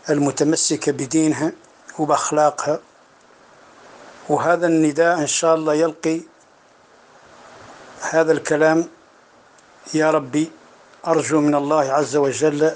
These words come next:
أن يلقي الكلام أذانا ساقية وقلوب مفتوحة لهذا الكلام. هذه العبرة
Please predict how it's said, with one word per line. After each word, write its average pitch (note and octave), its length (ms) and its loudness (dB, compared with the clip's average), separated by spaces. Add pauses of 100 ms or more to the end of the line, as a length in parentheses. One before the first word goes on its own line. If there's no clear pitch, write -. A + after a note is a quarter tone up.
(120)
أن C#3+ 160 0
يلقي D3 320 -2
الكلام D3 500 0 (580)
أذانا D3 360 2
ساقية D3+ 560 0
وقلوب C#3+ 420 0
مفتوحة C#3 540 -2
لهذا C3+ 280 2
الكلام. C3+ 380 -2 (1900)
هذه E3 360 2
العبرة D#3 420 0